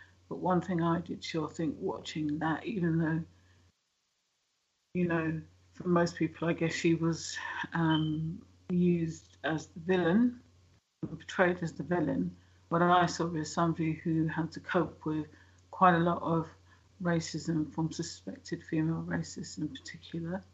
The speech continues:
Um, and her point about being rewarded at the end, crime sure does pay, I would say. I think that is a standard,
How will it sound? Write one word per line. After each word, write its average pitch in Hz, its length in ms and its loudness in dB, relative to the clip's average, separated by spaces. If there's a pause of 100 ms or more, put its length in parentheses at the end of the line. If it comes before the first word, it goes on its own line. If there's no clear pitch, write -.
(1000)
Um, 170 640 10 (760)
and 185 720 10 (1200)
her 180 640 2
point 185 460 2
about 170 760 4 (1600)
being 175 280 8
rewarded 170 680 8
at - 180 -6
the 170 160 6
end, 208 400 8 (1200)
crime 185 640 8
sure 175 360 4
does 165 360 4 (260)
pay, 165 380 2
I 185 160 8
would 160 260 -2
say. - 180 2
I 170 160 4
think 185 220 -2
that 180 140 -2
is 175 160 0
a 175 60 2
standard, 175 680 4